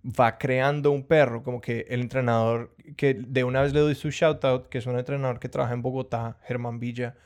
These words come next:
que me ha hecho un par de asesorías y como que es al que yo llamo para hacerle consulticas que no puedo resolver fácilmente, pero quiero enfatizar como que la razón por, de mi obsesión es porque yo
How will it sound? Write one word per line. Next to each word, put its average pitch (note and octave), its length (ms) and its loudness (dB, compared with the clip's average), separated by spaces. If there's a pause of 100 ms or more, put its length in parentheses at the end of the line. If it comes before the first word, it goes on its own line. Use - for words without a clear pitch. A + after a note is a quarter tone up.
(260)
que C#3 120 0
me A2 100 2
ha A2 280 -2
hecho - 200 -6
un A#2 40 -4
par B2 140 4
de A#2+ 80 -2
asesorías A2 680 0
y A#2 80 -10
como A#2 180 -8
que A#2 120 -10
es G#2+ 100 -6
al G#2+ 100 -6
que B2 140 -4
yo A2 120 -2
llamo A2 340 0
para A#2+ 180 2
hacerle A2 260 -6
consulticas A#2+ 580 -6
que B2 100 -8
no A2+ 120 -4
puedo A#2 140 -4
resolver A#2+ 340 -4
fácilmente, B2 600 -4 (680)
pero A#2+ 180 6
quiero A2+ 220 0
enfatizar A#2+ 420 2
como A#2 160 -2
que - 380 -6
la B2 140 6
razón B2+ 280 2
por, E3+ 240 0
de C#3+ 140 2
mi D3 80 6
obsesión D#3+ 480 4
es - 80 0
porque C3 240 -2
yo A#2+ 200 2